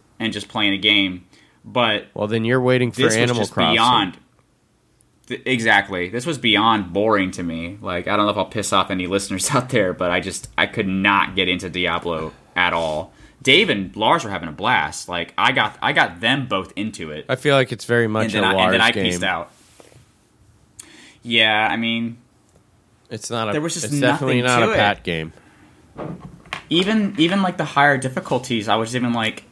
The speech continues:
Speaker 1: "Does it? So what happens in the higher difficulties? Oh, they just have more health." I'm like, I, I don't understand how this is fun.
Speaker 2: I really
Speaker 1: It's,
Speaker 2: love
Speaker 1: I'm
Speaker 2: Darkest
Speaker 1: just
Speaker 2: Dungeon as far as dungeon crawlers go, but it's, it's very different.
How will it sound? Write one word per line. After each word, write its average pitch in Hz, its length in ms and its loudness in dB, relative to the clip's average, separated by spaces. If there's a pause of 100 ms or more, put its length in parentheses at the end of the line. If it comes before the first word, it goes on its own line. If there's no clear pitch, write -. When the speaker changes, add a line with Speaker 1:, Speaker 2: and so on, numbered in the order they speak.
(140)
Speaker 1:
"Does 120 180 -4
it? 120 100 -2 (320)
So - 140 -2
what 139 120 4
happens 151 160 0
in 143 60 -4
the 120 60 4
higher 131 220 4
difficulties? 123 680 -2
Oh, 113 60 2
they 147 120 4
just 156 120 2
have 151 140 2
more 107 160 2
health." 120 360 2
I'm 104 80 -8
like, 92 240 -6 (1600)
I, 113 300 -6 (480)
I - 160 4
don't 127 140 4
understand 113 360 0
how 104 80 2
this 98 100 -4
is - 120 -10
fun. 101 380 0 (340)
Speaker 2:
I 113 120 4
really 143 280 6
Speaker 1:
It's, 127 80 6
Speaker 2:
love 123 240 4
Speaker 1:
I'm 92 60 4
Speaker 2:
Darkest 110 240 6
Speaker 1:
just 101 200 0
Speaker 2:
Dungeon 95 480 2
as 87 120 -4
far 92 240 4
as 85 100 0
dungeon 92 320 2
crawlers 85 460 0
go, 85 260 4
but 82 220 -2
it's, - 240 -10 (140)
it's 98 160 -2
very 85 260 0
different. 82 480 -4